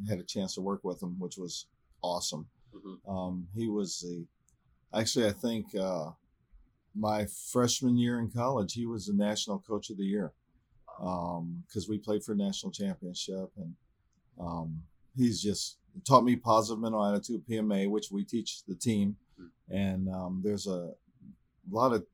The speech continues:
Speaker 1: connections between Wayne State and Akron, um, because the coach who won the last championship at,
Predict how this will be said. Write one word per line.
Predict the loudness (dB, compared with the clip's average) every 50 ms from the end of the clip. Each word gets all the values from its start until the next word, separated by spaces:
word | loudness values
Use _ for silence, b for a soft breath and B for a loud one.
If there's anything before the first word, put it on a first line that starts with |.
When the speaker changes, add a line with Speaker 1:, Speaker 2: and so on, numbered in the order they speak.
| _ -4
Speaker 1:
connections | 0 2 2 4 2 2 0 0 -2 -2 -2
between | -4 -8 -10 -6 -2 0 0 0
Wayne | 2 2 2 0 0
State | -2 -2 -2 -2 -2 -2 -2
and | -2
Akron, | -2 -2 -2 -4 -4 -6 -8 -10 -10 -12 _ _ _ _ _ _ _ -8
um, | -6 -4 -2 -2
because | -2 -2 -2 0 0 0 0 -2
the | -6
coach | -4 2 2 4 4 2 0 -2
who | -2 -2 -2 -2 -4 -6 -10 _ _ _ -20 _ _
won | -10 -6 -2 0 2 2
the | 4 4
last | 4 4 2 2 0 -2
championship | -2 -2 -2 -2 -2 -2 -4 -6 -4 -4 -4 -4 -4 -4 -4
at, | -6 -6